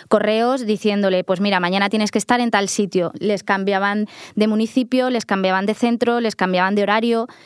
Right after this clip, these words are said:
Incluso había gente que estaba de baja ya antes de toda esta movida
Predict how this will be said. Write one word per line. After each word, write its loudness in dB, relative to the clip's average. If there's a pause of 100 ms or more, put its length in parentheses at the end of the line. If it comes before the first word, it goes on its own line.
Incluso -2
había 0
gente -4
que -4
estaba 0
de -2
baja 0
ya 0
antes 0
de 0
toda 0
esta -2
movida 0